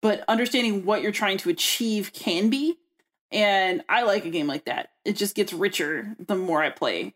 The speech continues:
And of course, I like that it got me into a whole new historical period, learned a lot from it. I think it's the closest thing to, like, a work of scholarship in board game form that I've seen yet.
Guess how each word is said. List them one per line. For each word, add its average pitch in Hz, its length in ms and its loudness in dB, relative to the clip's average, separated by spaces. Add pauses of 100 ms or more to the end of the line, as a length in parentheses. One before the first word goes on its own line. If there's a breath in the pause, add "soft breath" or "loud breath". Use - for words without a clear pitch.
(100)
And 185 500 2
of - 160 -6
course, 214 160 0
I 196 60 2
like 170 380 0
that 175 200 2
it 175 120 -2
got 165 180 2
me 165 220 -2
into 175 280 0
a 156 60 0
whole 180 140 -2
new 180 100 -2
historical - 340 -10
period, 240 560 2
learned 208 180 0
a 202 40 4
lot 190 180 4
from 196 200 -2
it. 185 260 -2 (160)
I 190 160 2
think 190 220 -4
it's - 160 -6
the 185 100 -6
closest 170 400 -2
thing 175 180 -4
to, 180 140 -2
like, 156 180 0
a 180 100 0
work 170 180 -2
of 175 80 -4
scholarship 160 480 -2
in 190 80 -4
board 175 200 -4
game 156 180 -2
form - 280 -6
that 139 100 -2
I've 104 180 0
seen 220 340 0
yet. 226 400 0